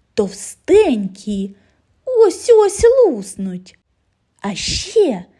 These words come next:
згадалися здоровенні кухлі, повні гарячого шоколаду з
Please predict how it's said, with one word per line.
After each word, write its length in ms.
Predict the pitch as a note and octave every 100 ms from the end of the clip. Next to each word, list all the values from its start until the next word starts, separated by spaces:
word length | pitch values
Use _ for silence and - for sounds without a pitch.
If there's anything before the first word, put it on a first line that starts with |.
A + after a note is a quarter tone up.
| _ _ _
згадалися 880 | G3+ F#3 - B3+ G4+ A4 F#4 F4+ F#4
здоровенні 920 | D#4+ A3+ A3+ G#3+ F#3 D#4 E4+ A3 G3+
кухлі, 680 | G3+ G#4 - D#4+ D4+ D#4 D#4 - _ _ _ -
повні 500 | D#4 F#4 B3 D4 C4+
гарячого 800 | B3 C4+ E4 G4 - B3+ C4+ C#4+
шоколаду 760 | - D#4+ D4+ C#4 G#4+ A4+ C4+
з 220 | A#4 -